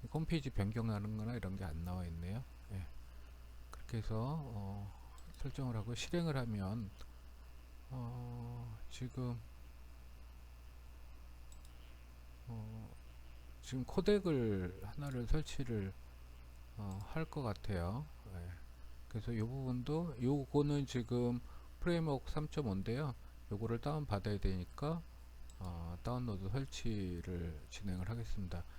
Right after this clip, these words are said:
요것이 약간 시간이 걸릴 수 있으니까요. 제가 잠깐 정지를 시켜놓고 하겠습니다. 자, 프로그램이 거의 다 다운을 받았고요.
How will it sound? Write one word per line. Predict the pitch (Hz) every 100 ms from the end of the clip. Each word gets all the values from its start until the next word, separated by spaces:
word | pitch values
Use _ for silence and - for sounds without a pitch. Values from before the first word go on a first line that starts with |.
| - - -
요것이 | 117 127 -
약간 | 135
시간이 | 127 - 151
걸릴 | 143 107 113 -
수 | - -
있으니까요. | 110 - 104 101 - 123 156
제가 | - 104
잠깐 | - 98 98 120 131 160
정지를 | - 90 95 98 92 87
시켜놓고 | - - 131 104 - 87 92 127 120
하겠습니다. | 113 98 - 85 78 131 - - - - - - - - - - - - - - - - - - -
자, | - 104
프로그램이 | - 175 180 156 139 151
거의 | - 120 117
다 | 117 113 110 110 117
다운을 | 143 143 143 139
받았고요. | - 104 107 - 123 156